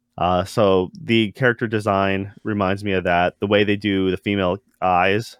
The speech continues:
in particular, um, and the main char-, the main male character, like, they, there are similarities. So I'm not, once again, I'm not sure. I didn't dive into it seeing if it's the same company that did it or if there's any relation to the manga,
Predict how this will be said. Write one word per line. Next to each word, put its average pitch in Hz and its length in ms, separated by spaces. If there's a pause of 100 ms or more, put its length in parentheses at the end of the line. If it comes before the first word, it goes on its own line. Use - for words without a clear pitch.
(320)
in 104 120
particular, 113 640 (540)
um, 85 480 (100)
and 98 320
the 95 60
main 98 400
char-, - 260
the 98 140
main 95 240
male 90 200
character, 80 480 (140)
like, 92 240
they, 101 200
there 101 120
are 101 40
similarities. 85 600
So 101 100
I'm 98 60
not, 113 280
once 110 180
again, 98 140
I'm 90 100
not 101 160
sure. 98 420 (320)
I 98 80
didn't 104 200
dive 95 240
into 95 240
it 87 100
seeing 92 300
if 90 120
it's 87 140
the 92 80
same 87 480 (220)
company 104 420
that 98 200
did 98 160
it 95 160
or 90 160
if - 80
there's 92 260
any 90 160
relation 90 460
to - 120
the 85 80
manga, 87 460